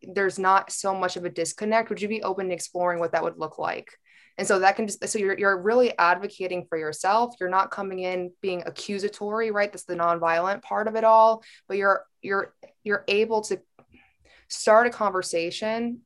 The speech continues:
that can create a place where the words that someone is saying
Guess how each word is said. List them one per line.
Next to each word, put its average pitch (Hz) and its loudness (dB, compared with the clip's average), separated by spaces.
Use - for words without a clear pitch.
that 185 4
can 185 -8
create 190 -2
a 180 0
place 175 -4
where 180 2
the 170 0
words 170 0
that 165 -4
someone 175 -4
is 160 -8
saying 208 -4